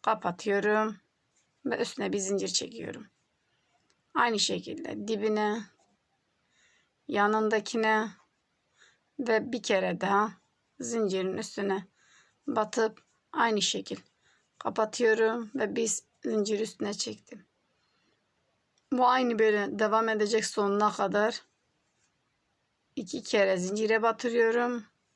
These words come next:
Bir kere de dibine, bir tane burada da kalıyor. Toplam dört tane milin üstünde oldu mu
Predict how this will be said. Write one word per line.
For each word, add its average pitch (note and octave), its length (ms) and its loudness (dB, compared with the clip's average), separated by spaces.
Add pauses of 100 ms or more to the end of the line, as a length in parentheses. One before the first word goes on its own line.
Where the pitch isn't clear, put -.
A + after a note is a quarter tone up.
(1200)
Bir A3 100 -6
kere G3+ 300 0
de G#3 160 0
dibine, A#3 460 0
bir A#3+ 120 -8
tane G#3+ 480 0
burada G#3+ 360 -2
da G3+ 80 2
kalıyor. G#3 360 0
Toplam A3 420 0
dört A#3+ 200 0
tane G3+ 240 0
milin G#3+ 260 0
üstünde G#3 340 -2
oldu A3+ 280 2
mu B3 280 -2